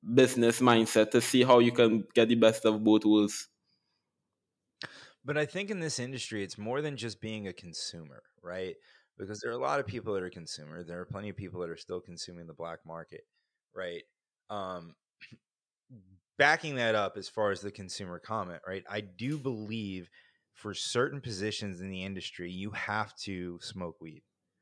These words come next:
Speaker 2: in some way, shape, or form. You have to understand the product. You have to understand what you're selling. You, you have, like, and I believe that everybody in the company,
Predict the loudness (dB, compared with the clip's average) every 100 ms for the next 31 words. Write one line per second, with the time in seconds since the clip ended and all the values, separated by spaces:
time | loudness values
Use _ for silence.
0 | _ _ _ _ _ -10 -8 -6 -6 -4
1 | -6 -6 -10 -12 -16 -18 -18 -14 -8 -6
2 | -6 -8 -10 -10 -12 -12 -12 -12 -14 -12
3 | -8 -8 -10 -14 _ _ _ -16 -12 -8
4 | -6 -8 -8 -10 -10 -12 -12 -10 -10 -12
5 | -12 -10 -10 -12 -14 -18 _ _ _ _
6 | _ _ -18 -14 -12 -10 -10 -12 -12 -16
7 | -18 -14 -12 -6 -6 -6 -8 -10 -12 _
8 | _ _ -4 -2 -2 -4 -6 -2 0 2
9 | 4 2 2 0 0 -2 -4 -6 -4 -4
10 | -6 -12 -14 -16